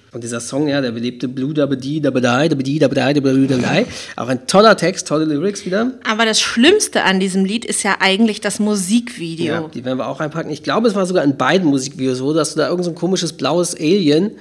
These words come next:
Speaker 2: Mhm.
Speaker 1: blauen Außerirdischen da irgendwie im ufo rumtanzen, fliegen siehst oder so.
Speaker 2: Mit der besten neunziger Jahre Computertechnik.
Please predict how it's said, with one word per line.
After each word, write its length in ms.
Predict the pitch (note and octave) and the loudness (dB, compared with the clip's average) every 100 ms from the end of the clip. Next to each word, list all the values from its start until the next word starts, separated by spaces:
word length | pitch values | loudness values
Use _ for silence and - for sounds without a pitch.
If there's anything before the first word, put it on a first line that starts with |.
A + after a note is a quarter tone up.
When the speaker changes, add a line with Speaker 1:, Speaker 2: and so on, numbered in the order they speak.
| - | -6
Speaker 2:
Mhm. 300 | A3 G#3 A3+ | -4 -4 -4
Speaker 1:
blauen 260 | C#3+ C#3 E3 | 0 2 2
Außerirdischen 680 | D3+ F3+ F#3 C#3+ C#3+ C#3 D3+ | 0 -2 -2 -2 -2 0 0
da 180 | D#3 D3+ | 0 0
irgendwie 200 | D3 D3 | 0 0
im 120 | C#3+ | 0
ufo 320 | F#3 F#3+ G3 F3 | -2 -2 0 0
rumtanzen, 760 | F3+ F#3+ F3 - F3+ F#3 F#3+ | -2 -4 -6 -4 -2 -2 -6
fliegen 360 | - F3 F#3 F3+ | -4 -6 -2 -4
siehst 380 | E3 F#3 F#3 F#3 | -4 -4 -4 -4
oder 180 | E3+ D#3+ | -2 -2
so. 340 | E3 F3 F#3 - | 0 0 -2 -2
Speaker 2:
Mit 240 | A3 A#3 A#3+ | 0 0 2
der 120 | G#3 | -2
besten 680 | F#3+ A#3 C#4+ - - C#4 A#3 | -2 -2 -2 -2 -6 -2 0
neunziger 500 | A3 A#3 B3+ A3 G#3 | 0 -2 -2 -4 -4
Jahre 320 | G#3 G#3 A3 | -4 -2 -4
Computertechnik. 1120 | - G#3+ - A#3 - B2+ C#3+ B2 - - | -6 -10 -8 -6 -2 2 2 0 -4 -4